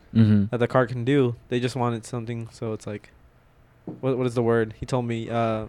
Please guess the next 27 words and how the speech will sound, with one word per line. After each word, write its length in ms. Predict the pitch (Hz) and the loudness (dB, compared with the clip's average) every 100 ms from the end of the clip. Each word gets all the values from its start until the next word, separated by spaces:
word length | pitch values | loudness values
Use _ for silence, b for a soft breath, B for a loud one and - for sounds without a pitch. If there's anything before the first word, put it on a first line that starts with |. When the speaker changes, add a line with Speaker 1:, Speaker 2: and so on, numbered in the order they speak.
| - | -12
Speaker 2:
it's 140 | 120 | -6
so, 300 | 185 180 156 | 0 0 -2
so 180 | - 147 | -2 -2
you 400 | 139 135 135 139 | -2 -2 0 2
don't 340 | 135 127 123 | 2 0 -4
get 220 | - 120 113 | -2 -2 -2
intr-, 240 | 110 - | -8 -4
like, 300 | 117 104 - - b b - - | -2 -2 -6 -18 b b -10 6
Speaker 1:
It, 300 | 131 135 131 | 10 12 12
uh, 280 | 127 127 123 | 12 12 10
a 100 | 123 | 8
liability 540 | 123 135 120 113 101 85 | 10 12 12 12 10 4
Speaker 2:
Li-, 280 | 135 135 131 | 0 -2 -2
Speaker 1:
kinda 100 | 135 | 4
Speaker 2:
yeah. 220 | 135 120 | 6 8
Speaker 1:
sense, 340 | 98 104 101 - | 8 4 4 6
Speaker 2:
So 140 | 151 | 8
Speaker 1:
yeah. 40 | 147 | 8
Speaker 2:
it's 80 | 165 | 8
like, 220 | 147 131 | 6 6
that's 160 | 143 165 | 2 4
why 80 | |
they 100 | 160 | 6
recommend 440 | 139 131 143 131 123 | 6 4 0 -2 -2
that 80 | 120 | -2
you 180 | 117 | -2
go, 500 | 113 117 113 113 101 | -2 0 0 0 -4